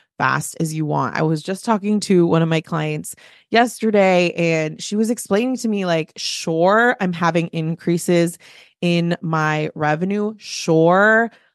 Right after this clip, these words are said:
like, things are semi working," but she had this, like, shame around, like, "Why isn't it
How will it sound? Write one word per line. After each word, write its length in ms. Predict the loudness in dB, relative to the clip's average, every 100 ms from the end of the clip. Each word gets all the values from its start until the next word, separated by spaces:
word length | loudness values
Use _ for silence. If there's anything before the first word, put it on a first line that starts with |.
| -6
like, 340 | -4 -4 -10 _
things 480 | _ -6 -4 -4 -8 _ _ _ _
are 320 | 0 4 4 2
semi 460 | -2 -2 0 -2
working," 720 | -2 -6 -6 -4 -4 -2 -4 -8 _ -2
but 100 | -2
she 140 | -2
had 320 | -4 -2 -2
this, 180 | -2 -2
like, 260 | -2 -4 -8 _
shame 880 | -16 -14 -6 -4 0 0 0 -2 -4
around, 320 | 0 2 2
like, 160 | 2 -2
"Why 460 | -4 -2 2 2 0
isn't 280 | -2 -4 -2
it 160 | -6